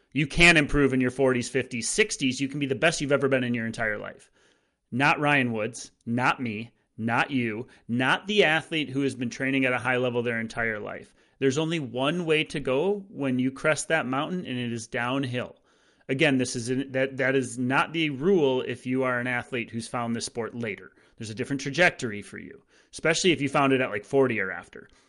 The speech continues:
But nonetheless, an athlete who's been training hard their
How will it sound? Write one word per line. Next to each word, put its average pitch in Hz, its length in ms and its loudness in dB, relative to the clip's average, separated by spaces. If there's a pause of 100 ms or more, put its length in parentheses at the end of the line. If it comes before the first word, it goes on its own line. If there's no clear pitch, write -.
(180)
But 139 100 -2
nonetheless, 151 600 2 (880)
an 127 80 -2
athlete 185 260 6
who's 180 140 4
been 165 100 0
training 156 280 2
hard 135 240 4
their - 260 0